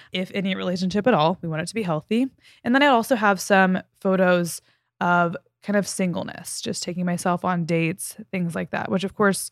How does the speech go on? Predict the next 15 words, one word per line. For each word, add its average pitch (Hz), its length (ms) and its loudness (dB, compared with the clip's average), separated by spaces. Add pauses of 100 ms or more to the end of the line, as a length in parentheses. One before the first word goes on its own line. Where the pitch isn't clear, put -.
(420)
I 175 120 -2
do 165 100 -2
that 156 260 -2 (200)
whether 160 500 -6
or 151 40 -6
not 156 120 -6
I'm 170 140 -4
in - 0 -
a 190 60 0
relationship. 202 640 0 (840)
Big 185 360 4 (120)
self-dater 180 720 4
over 202 180 6
here. 220 280 4
So 175 400 4